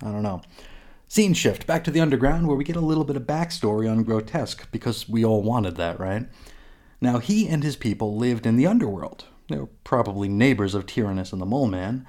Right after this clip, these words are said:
There, his people were ruled by King Chrono, who had a daughter named Princess Ingar, who was the love of Grotesque's life. Back then, he was known as Prince Gortok. So, hmm, okay, he was a prince,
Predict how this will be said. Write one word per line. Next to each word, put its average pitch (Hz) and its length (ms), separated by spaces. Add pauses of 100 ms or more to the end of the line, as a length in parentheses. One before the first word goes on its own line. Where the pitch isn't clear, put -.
(120)
There, 131 260
his 135 160
people 151 340
were 127 140
ruled 120 400
by 113 160
King 170 400
Chrono, 135 720
who 131 160
had 131 140
a 120 40
daughter 143 400
named 127 360
Princess 147 560
Ingar, 113 640 (340)
who 127 80
was 107 220
the 104 80
love 123 300
of 104 140
Grotesque's - 720
life. - 500 (480)
Back 123 220
then, 139 200
he 107 100
was 107 100
known 107 160
as 98 140
Prince - 380
Gortok. 123 1080 (1000)
So, 117 680 (460)
hmm, 117 200 (160)
okay, 107 220
he 165 200
was 196 140
a - 40
prince, - 480